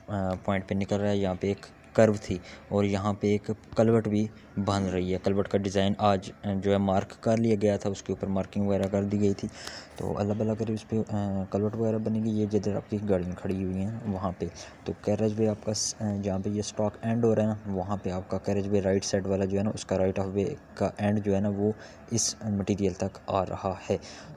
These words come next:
तो अल्लाह भला करे ये side भी तकरीबन layer wise, अ, working इसका जो है ना रोड तक आया हुआ है यहाँ पे, तभी इसको अभी तक इन्होंने छोड़ दिया क्योंकि plant का stock पड़ा हुआ है।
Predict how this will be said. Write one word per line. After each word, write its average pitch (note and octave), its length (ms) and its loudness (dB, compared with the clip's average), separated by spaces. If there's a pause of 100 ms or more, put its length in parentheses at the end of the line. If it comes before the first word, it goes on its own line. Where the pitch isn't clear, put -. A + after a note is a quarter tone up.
तो F#2 320 2
अल्लाह G#2+ 260 0
भला A#2 140 0
करे A#2+ 180 2
ये A#2+ 320 2
side G#2+ 280 4
भी A2+ 220 2
तकरीबन A2 400 2
layer A2+ 140 8
wise, A2 340 4
अ, G2 300 0
working G#2+ 380 2
इसका A2 220 2
जो A2 140 2
है A2+ 60 4
ना A2+ 80 4
रोड G2+ 240 6
तक G#2+ 200 0
आया G#2 160 6
हुआ A#2 180 6
है G#2 80 8
यहाँ G2 160 8
पे, A#2 160 0 (320)
तभी A#2 180 6
इसको G#2+ 280 4
अभी G2+ 120 0
तक G2+ 240 0
इन्होंने G2+ 300 2 (280)
छोड़ G#2 260 6
दिया G#2 160 4
क्योंकि G#2+ 260 0
plant F#2+ 340 4
का G2+ 80 -2
stock F#2+ 280 0
पड़ा F#2 200 -4
हुआ - 160 -2
है। - 180 -6